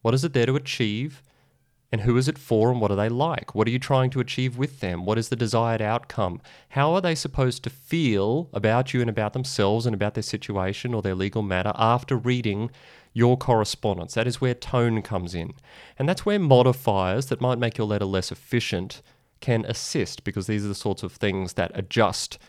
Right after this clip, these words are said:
the tone of your letter one way or the other. But if you're, say, like me, a litigator, this doesn't mean every single letter you write needs to be belligerent all the time. I know there are some places that just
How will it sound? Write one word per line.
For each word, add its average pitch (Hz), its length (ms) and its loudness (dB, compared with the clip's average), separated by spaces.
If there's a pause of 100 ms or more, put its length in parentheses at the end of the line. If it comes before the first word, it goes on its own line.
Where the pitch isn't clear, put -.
(160)
the 98 100 -4
tone 101 320 0
of 90 100 -2
your 92 120 0
letter 90 220 0
one 90 200 -2
way 87 160 -2
or 85 80 -4
the - 140 -8
other. 92 320 -4 (640)
But 180 80 2
if 226 100 0
you're, 147 380 4
say, 104 520 0 (140)
like 107 240 0
me, 101 160 2
a 92 60 2
litigator, 95 720 2 (640)
this 185 140 -4
doesn't 185 260 4
mean 135 280 8
every 123 260 4
single 113 320 0
letter 107 180 4
you 101 120 2
write 92 280 2
needs 98 240 0
to - 60 -4
be 95 160 0
belligerent 95 840 -2 (120)
all 98 200 0
the 90 60 0
time. 87 360 0
I 107 80 4
know 143 320 6
there 117 220 4
are 104 160 2
some 117 280 0
places 98 500 -2
that - 180 -6
just - 220 -4